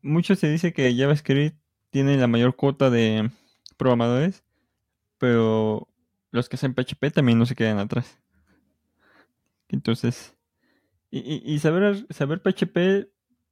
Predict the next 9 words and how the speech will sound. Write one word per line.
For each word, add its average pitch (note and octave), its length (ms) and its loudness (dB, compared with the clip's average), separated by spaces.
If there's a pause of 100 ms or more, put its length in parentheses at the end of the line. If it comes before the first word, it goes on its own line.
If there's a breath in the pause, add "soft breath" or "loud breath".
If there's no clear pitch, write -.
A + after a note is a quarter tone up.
(300)
y C3+ 140 -2
JavaScript D#3 540 0 (1160)
son, F3+ 360 -2
son F3 420 0
los C#3 140 0
dos D#3 160 0
lenguajes D3 420 0
que - 120 -10
más, A#2+ 460 -6